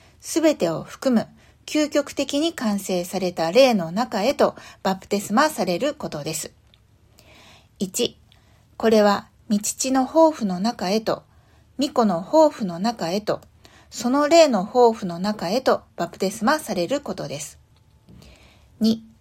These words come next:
私たちは今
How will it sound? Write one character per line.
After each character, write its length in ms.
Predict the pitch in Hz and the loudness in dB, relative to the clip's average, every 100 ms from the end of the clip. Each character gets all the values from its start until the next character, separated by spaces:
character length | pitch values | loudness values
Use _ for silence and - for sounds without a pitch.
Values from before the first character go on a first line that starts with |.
| _ _ _ _ _ _ _ _ _ | _ _ _ _ _ _ _ _ _
私 380 | 196 196 247 - | -2 4 4 2
た 140 | 202 | -4
ち 120 | - | -4
は 240 | 170 - - _ _ _ | -6 -6 -10 _ _ _
今 400 | 240 233 185 | 0 2 0